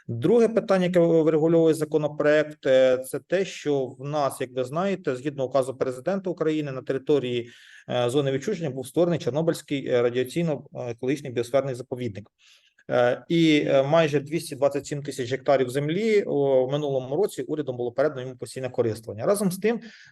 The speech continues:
залишилася площа орієнтовно понад тридцять тисяч гектарів,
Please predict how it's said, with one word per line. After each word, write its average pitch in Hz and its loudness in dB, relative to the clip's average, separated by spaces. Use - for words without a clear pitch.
залишилася 156 2
площа 147 4
орієнтовно 143 -4
понад 147 -4
тридцять 143 -6
тисяч 135 -6
гектарів, 180 2